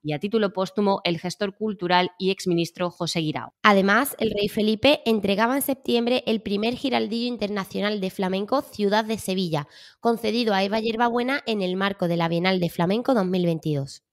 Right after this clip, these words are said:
Speaker 1: Este dos mil veintidós también nos ha dejado la pérdida de importantes figuras del panorama cultural andaluz, como el guitarrista Manolo Sanlúcar, el periodista Jesús Quintero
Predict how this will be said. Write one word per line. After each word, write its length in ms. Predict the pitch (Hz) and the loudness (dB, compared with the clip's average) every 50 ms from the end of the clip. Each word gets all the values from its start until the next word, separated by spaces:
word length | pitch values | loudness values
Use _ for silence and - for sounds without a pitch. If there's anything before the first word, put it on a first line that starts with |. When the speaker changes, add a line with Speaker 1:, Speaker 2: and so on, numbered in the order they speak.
| _ - | _ -2
Speaker 1:
Este 260 | 190 190 - 220 202 | -2 0 2 2 2
dos 120 | 196 196 | 4 4
mil 160 | 190 196 190 190 | 4 4 4 2
veintidós 380 | 196 196 185 185 185 190 - | 2 2 2 2 0 0 0
también 240 | - 202 196 190 196 | 0 0 2 2 2
nos 160 | 190 175 - | 0 0 0
ha 40 | 196 | 0
dejado 380 | 190 185 - - 196 185 190 190 | -2 0 0 0 0 2 2 2
la 180 | 185 180 180 | 2 2 2
pérdida 640 | - 190 180 185 185 202 196 185 196 196 202 196 - | 0 0 0 0 0 -2 0 2 2 2 2 2 0
de 200 | - 180 165 180 | -4 -2 0 2
importantes 760 | 175 170 180 175 175 170 165 - - 214 214 214 214 214 208 | 2 2 2 0 -2 -4 -4 -2 0 0 0 2 0 -2 -2
figuras 400 | - 190 175 175 196 202 202 196 | -2 -2 -2 0 0 0 0 0
del 160 | 196 185 170 | -2 -2 -2
panorama 480 | 175 170 165 165 170 180 190 196 196 190 | -2 -2 -2 0 0 0 0 0 0 -2
cultural 440 | - 180 170 160 165 170 170 170 165 | -4 -4 -4 -4 -2 -2 0 0 0
andaluz, 500 | 160 160 160 160 160 175 208 254 247 - | 0 0 0 0 0 2 0 0 -2 -4
como 240 | - 185 170 160 160 | -4 -4 -2 -2 -2
el 80 | 156 | -2
guitarrista 540 | 151 160 - 160 156 170 160 - - 175 170 | -4 -4 -4 -4 -4 -4 -4 -2 -2 0 0
Manolo 280 | 160 151 160 170 165 151 | 2 2 2 0 0 -2
Sanlúcar, 680 | - - 135 143 170 185 175 - 226 233 240 247 - - | -4 -6 -4 -2 -2 -2 0 2 2 0 0 -2 -6 -10
el 140 | 160 139 | -10 -10
periodista 520 | - - 131 139 143 151 165 - _ - 165 | -10 -10 -10 -8 -6 -6 -6 -6 _ -8 -8
Jesús 360 | - - 151 - 202 196 - | -6 -8 -8 -6 -8 -8 -6
Quintero 540 | - 160 151 147 180 180 180 190 202 202 | -4 -4 -2 0 2 2 4 2 2 0